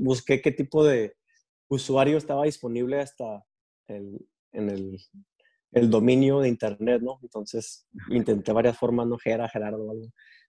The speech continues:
Y sí, correcto, el jera vargas punto com es mi página. Eh, el Jera Vargas en TikTok, Twitter, Instagram, Facebook,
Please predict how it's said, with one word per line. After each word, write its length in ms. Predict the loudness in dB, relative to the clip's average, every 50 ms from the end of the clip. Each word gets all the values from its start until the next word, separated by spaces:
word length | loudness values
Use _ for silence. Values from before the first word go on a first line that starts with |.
| _ _ _ _
Y 160 | 2 4 4 4
sí, 260 | 4 4 2 2 2 2
correcto, 460 | 4 4 4 4 2 0 -4 -2 0
el 140 | 0 -2 0
jera 220 | 2 4 4 6
vargas 360 | 6 6 4 2 0 -2 -6 -6
punto 280 | -8 -8 -6 -6 -6 -4
com 260 | -2 -4 -4 -4 -4
es 60 | -4
mi 80 | -4 -4
página. 440 | -4 -6 -8 -8 -10 -12 -12 -14 -16 -20 _ _ _ _ _ _ _ _ _ _ _ _ _ _ _
Eh, 220 | -10 -8 -8 -8 -8 -8
el 100 | -8 -4
Jera 240 | 0 2 2 4 4
Vargas 340 | 4 2 2 0 -4 -6 -10
en 80 | -14 -8
TikTok, 680 | -6 -6 -6 -6 _ -8 -6 -4 -4 -4 -6 -8 -10 _ _ _ _
Twitter, 460 | -8 -6 -6 -6 -4 -2 -2 -2 -2 -4 -10 -14 -16 _ _ _ _ _ _ _ _ _ _ _ _ -12
Instagram, 560 | -12 -10 -8 -4 -4 -2 -2 -2 -4 -6 -6
Facebook, 640 | -6 -4 -2 -2 -2 -4 -6 -8 -8 -10 -10 -12